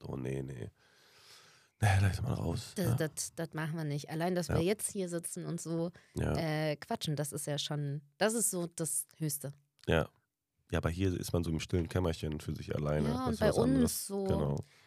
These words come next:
Speaker 2: Aber ja, Let's Dance, ich sitze in erster Reihe.
Speaker 1: Ja.
Speaker 2: Ich will dich barfuß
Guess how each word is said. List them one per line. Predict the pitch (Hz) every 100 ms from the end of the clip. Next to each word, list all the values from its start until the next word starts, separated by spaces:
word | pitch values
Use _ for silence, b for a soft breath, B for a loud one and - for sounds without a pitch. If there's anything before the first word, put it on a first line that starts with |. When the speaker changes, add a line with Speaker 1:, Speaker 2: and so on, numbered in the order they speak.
| b
Speaker 2:
Aber | 170 180 175
ja, | 175 226
Let's | 170 175 -
Dance, | 151 202 226
ich | 196 -
sitze | 202 -
in | 208
erster | 202 208 220
Reihe. | 233 208 175 - -
Speaker 1:
Ja. | - 76 - _ _
Speaker 2:
Ich | _
will | 180
dich | 185 -
barfuß | 170 190 - 202 196 -